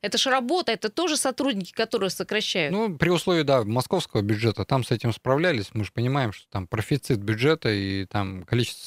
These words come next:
Speaker 2: сотрудников никогда не бывает мало.
Speaker 1: И сравнивать мы даже не будем
Speaker 2: Да.
Speaker 1: с, э, Москвой себя. А, еще телефонный звонок. Здравствуйте. Есть ли подобные у вас случаи, которые рассказывают наши сегодня оппоненты?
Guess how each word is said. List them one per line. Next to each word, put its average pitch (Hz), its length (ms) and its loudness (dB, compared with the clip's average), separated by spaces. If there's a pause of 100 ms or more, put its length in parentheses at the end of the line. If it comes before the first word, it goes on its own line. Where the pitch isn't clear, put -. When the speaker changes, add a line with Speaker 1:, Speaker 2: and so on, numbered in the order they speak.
(120)
Speaker 2:
сотрудников 110 500 -2
никогда 117 360 2
не 95 120 0
бывает 98 380 -2
мало. 135 200 4
Speaker 1:
И 107 40 2
сравнивать 254 440 0
мы 226 140 0
даже 208 260 0
не 208 140 0
будем 185 360 -2
Speaker 2:
Да. 104 60 -4
Speaker 1:
с, 98 240 -2
э, 170 160 0
Москвой 170 400 -2
себя. 143 240 -2 (320)
А, 202 260 2
еще 254 280 0
телефонный 247 400 0
звонок. 277 280 -2
Здравствуйте. 226 460 -2
Есть 247 160 -2
ли 214 80 -2
подобные 208 380 0
у 196 40 -2
вас 208 140 -2
случаи, 240 320 -2
которые 175 300 -4
рассказывают 180 520 -4
наши 165 240 -2
сегодня 170 280 -4
оппоненты? 170 420 -6